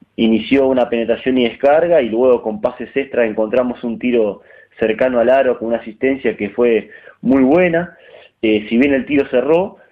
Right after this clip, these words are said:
lo importante fue todo lo anterior. Pienso que, eh,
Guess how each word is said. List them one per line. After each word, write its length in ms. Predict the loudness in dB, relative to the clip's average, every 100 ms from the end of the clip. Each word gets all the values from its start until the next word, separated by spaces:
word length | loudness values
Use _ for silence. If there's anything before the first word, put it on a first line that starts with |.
| -6
lo 160 | -2
importante 640 | -2 -2 -2 0 0 0 -8
fue 220 | -2 -2
todo 240 | 0 0
lo 140 | 2 0
anterior. 560 | -2 -4 0 0 -2 _
Pienso 280 | -10 -8 -6
que, 400 | -4 -4 -4 -8 _ -20 -20 _ -4
eh, 500 | 0 0 0 -4